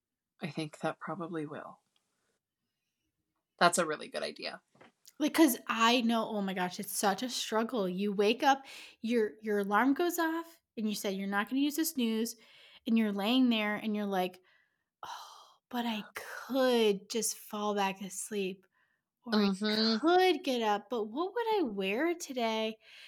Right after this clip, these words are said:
Speaker 2: And then you're planning things in your mind, and you're falling back asleep. Like, oh, it's a cycle. It's a
Speaker 1: It's a
Speaker 2: cycle.
Speaker 1: cycle.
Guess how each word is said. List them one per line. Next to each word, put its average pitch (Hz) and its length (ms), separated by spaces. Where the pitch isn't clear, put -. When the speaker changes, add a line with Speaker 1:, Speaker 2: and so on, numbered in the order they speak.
Speaker 2:
And 269 140
then 302 160
you're 294 100
planning 302 680
things 262 340
in 247 140
your 233 120
mind, 247 380
and 220 140
you're 214 120
falling 226 380
back 220 220
asleep. - 300
Like, 247 220
oh, 294 200
it's 269 180
a 226 80
cycle. 214 520
It's - 160
a - 40
Speaker 1:
It's 160 140
a 208 40
Speaker 2:
cycle. 196 340
Speaker 1:
cycle. 131 200